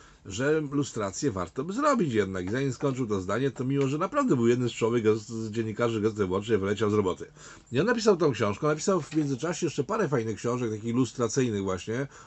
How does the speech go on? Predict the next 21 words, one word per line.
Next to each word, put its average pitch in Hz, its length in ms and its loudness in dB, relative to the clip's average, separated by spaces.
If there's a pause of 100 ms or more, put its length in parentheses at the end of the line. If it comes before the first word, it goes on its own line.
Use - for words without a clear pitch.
o 101 80 -8
Tygodniku 135 680 -2
Powszechnym, 117 920 -2
o 90 60 -6
Klubie 101 320 -4
Katolickiej 131 760 -4
Inteligencji, 160 800 -2
zwanym 156 480 -2
też 151 360 -2
Klubem 147 300 2
Inteligencji 143 560 -2
Katolickiej. 135 680 0 (300)
E, 123 140 -2
polecam 170 420 4
je, 175 60 6
bo 160 80 -2
to 151 60 -2
jest 143 100 2
bardzo 151 200 2
rzetelny 143 360 2
facet. 123 360 0